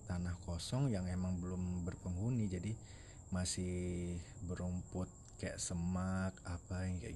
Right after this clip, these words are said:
gitu. Di, <laughs> di sana gue langsung keringet dingin. Gue nggak tahu mau bilang apa dan mau ngejelasin ke siapa, tapi yang pastinya ya gue bersyukur karena gue selamat dari,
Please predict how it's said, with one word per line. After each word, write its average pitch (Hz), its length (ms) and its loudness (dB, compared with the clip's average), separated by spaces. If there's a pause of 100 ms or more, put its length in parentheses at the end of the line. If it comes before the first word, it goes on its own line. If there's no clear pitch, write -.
gitu. 76 180 -6 (2000)
Di, 104 160 6
<laughs> - 320 10 (320)
di 117 160 -2
sana 120 240 6
gue 113 160 6
langsung 107 320 2
keringet 101 320 0
dingin. 107 640 2 (800)
Gue 104 240 4
nggak 95 240 2
tahu 104 560 2 (320)
mau 95 480 0
bilang 95 560 0
apa 101 480 0
dan 95 240 2
mau 92 100 2
ngejelasin 90 640 0
ke - 80 -8
siapa, 92 640 0
tapi 104 240 0
yang 101 160 2
pastinya 95 640 2 (480)
ya 87 140 0
gue 98 100 0
bersyukur 98 640 2
karena 87 320 0
gue 85 160 -2
selamat 85 480 2 (720)
dari, 90 800 0